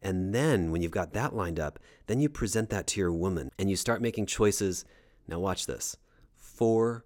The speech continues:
her. "Baby, this is what we're going to do this evening. Listen, just grab a jacket and I'll take care of the rest. I've got a little surprise for you tonight. Be ready at seven." This is interesting territory because it's not about being dominant and saying,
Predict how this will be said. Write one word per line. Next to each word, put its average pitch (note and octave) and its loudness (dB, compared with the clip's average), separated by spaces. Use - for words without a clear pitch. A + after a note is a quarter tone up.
her. - -4
"Baby, G#2+ 2
this F2+ 0
is F#2+ -2
what F2 2
we're F2+ 0
going E2+ 2
to D#2 2
do D2 -2
this C#2+ -4
evening. A1+ -12
Listen, F2+ 0
just E2+ -2
grab F#2+ 2
a F#2 4
jacket F#2 0
and E2+ -4
I'll D#2+ 2
take D#2+ -6
care D#2+ -2
of C#2+ -4
the C#2+ -6
rest. C2+ -4
I've F2+ -14
got G2+ 4
a F#2+ 2
little F#2 2
surprise F2 0
for E2+ -4
you D#2+ 0
tonight. D2+ -4
Be F2 0
ready E2 2
at D2 -6
seven." C2+ -6
This G#2 -6
is C#3 0
interesting G#2+ 0
territory E2 -2
because D#2+ -6
it's F2 -8
not G#2+ 0
about F#2 -2
being F2 -2
dominant E2 0
and D#2 -6
saying, D2+ -2